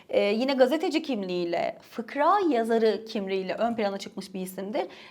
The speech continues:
Fıkra, deneme, e, türünde yazdığı eserleriyle, özellikle İstanbul'un canlı hayatını gözler önüne sermesi bakımından, e, önemlidir. Tabii onun hikayeleri de var. İşte Güzel Eleni, İki Günahkar.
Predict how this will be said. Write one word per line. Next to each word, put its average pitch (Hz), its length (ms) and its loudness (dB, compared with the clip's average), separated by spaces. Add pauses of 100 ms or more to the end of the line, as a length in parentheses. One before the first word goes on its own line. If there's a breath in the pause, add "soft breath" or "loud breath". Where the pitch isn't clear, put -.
Fıkra, 226 640 2
deneme, 220 680 0 (260)
e, 185 340 -6
türünde 226 340 -4
yazdığı 214 540 0
eserleriyle, 202 1040 -2
özellikle 214 320 -4
İstanbul'un 208 1080 -4
canlı 202 320 -2
hayatını 196 480 0
gözler 196 280 0
önüne 196 180 -4
sermesi 196 440 -2
bakımından, 202 560 0 (420 loud breath)
e, 190 580 0
önemlidir. 247 720 2
Tabii 254 180 2
onun 285 180 2
hikayeleri 240 640 4
de 202 100 2
var. 220 220 4 (140)
İşte 214 480 0
Güzel 220 480 4
Eleni, 190 420 -6 (460)
İki 214 260 -2
Günahkar. 180 800 0